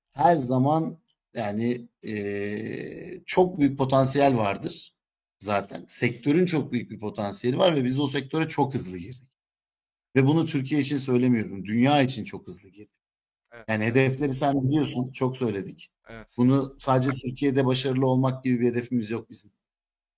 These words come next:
Speaker 1: Ee, biz dünya çapında başarılı olmak istiyoruz. Zaten işte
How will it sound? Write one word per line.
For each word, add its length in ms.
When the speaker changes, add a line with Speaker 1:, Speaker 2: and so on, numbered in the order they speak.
Speaker 1:
Ee, 360
biz 160
dünya 260
çapında 360
başarılı 380
olmak 240
istiyoruz. 600
Zaten 640
işte 420